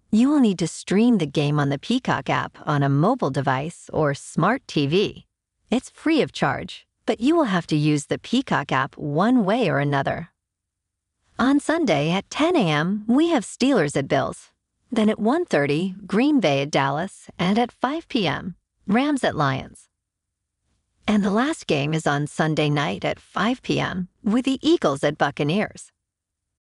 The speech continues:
Now in the N B A. Last night, the Celtics on the road lost to the Bucks, one thirty-five to one oh two.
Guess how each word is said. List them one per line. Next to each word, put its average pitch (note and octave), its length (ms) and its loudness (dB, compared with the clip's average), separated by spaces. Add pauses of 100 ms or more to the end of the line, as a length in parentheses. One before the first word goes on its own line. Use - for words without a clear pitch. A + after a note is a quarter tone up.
(440)
Now C4+ 320 2
in G#3 140 2
the D3+ 160 2
N D3+ 120 0
B D#3 200 2
A. D3+ 320 -2 (1120)
Last D4+ 300 -2
night, D#3+ 300 -2 (120)
the A3+ 80 2
Celtics A3 600 -2
on C#3+ 120 0
the D3+ 100 0
road F#3+ 380 0 (200)
lost A3 400 0
to D#3 80 0
the C#3+ 100 0
Bucks, - 440 -6 (240)
one A3+ 380 2
thirty-five D#3 720 -2
to G#3 140 0
one G3+ 340 2
oh D3 120 0
two. C3 380 -4